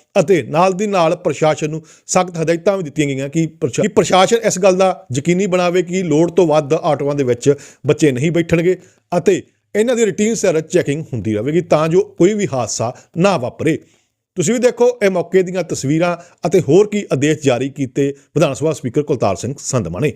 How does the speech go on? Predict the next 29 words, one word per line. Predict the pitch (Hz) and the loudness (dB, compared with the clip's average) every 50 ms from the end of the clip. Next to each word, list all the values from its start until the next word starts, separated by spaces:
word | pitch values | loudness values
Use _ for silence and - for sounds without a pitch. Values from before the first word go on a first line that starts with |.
| - _ _ _ _ _ _ _ _ _ _ _ _ _ _ _ _ _ _ - | -8 _ _ _ _ _ _ _ _ _ _ _ _ _ _ _ _ _ _ -8
ਹੁਣ | 160 185 | -6 -4
ਕੁਮੈਂਟ | 175 - 202 220 233 226 262 | -2 0 0 0 0 0 2
ਵਿੱਚ | 254 262 - | 0 0 0
ਤੁਸੀਂ | 240 214 | -2 -4
ਦੱਸਣਾ | 233 - - 226 233 247 254 | -4 -4 -2 -2 -2 -2 -2
ਕਿ | 240 247 240 | 0 0 2
ਵਿਧਾਨ | 226 208 202 180 175 | 4 4 4 4 2
ਸਭਾ | 139 190 208 220 | 2 0 0 0
ਸਪੀਕਰ | 208 - 196 180 - 202 202 | 0 -2 -4 -2 0 0 2
ਵੱਲੋਂ | 196 185 175 180 190 185 | 2 0 -2 -2 -4 -4
ਕੀਤਾ | - 170 - - 180 165 | -6 -6 -2 0 0 0
ਗਿਆ | 165 165 170 185 - | 2 0 -2 -2 -2
ਇਹ | 196 175 | -2 -4
ਉਪਰਾਲਾ | 165 165 165 139 123 123 131 135 147 | -2 -2 -2 -2 0 0 0 -2 -2
ਤੁਹਾਨੂੰ | 147 160 147 127 127 139 143 | -2 -2 -2 -2 -2 -2 -2
ਕਿੰਨਾ | - 139 120 127 123 | -2 -2 0 0 0
ਵਧੀਆ | 113 110 131 160 175 165 | -2 0 0 2 2 2
ਲੱਗਾ | 160 151 127 147 147 147 143 - - _ _ - | 2 2 2 2 0 0 -2 -6 -20 _ _ -2
ਅਤੇ | 175 175 196 160 - - - - | 0 2 2 2 0 -4 -12 -16
ਕੀ | - 240 - 196 | -14 -6 -4 -2
ਇਸ | 180 - | -2 -2
ਤਰ੍ਹਾਂ | - 220 214 220 220 | -2 -2 -2 0 0
ਦੇ | 208 208 208 | -2 -2 -2
ਐਕਸ਼ਨ | 170 160 165 - - 175 | -2 -4 -4 -4 -8 -10
ਹੋਣੇ | 165 170 _ - 117 131 139 143 | -10 -12 _ -8 -6 -4 -4 -2
ਚਾਹੀਦੇ | 131 151 156 156 147 | 0 0 0 0 0
ਹਨ | 151 165 165 - _ - | -2 -4 -6 -10 _ -2
ਜਾਂ | 123 156 139 | -2 -2 -2
ਨਹੀਂ। | 135 120 110 85 | -2 -8 -14 -16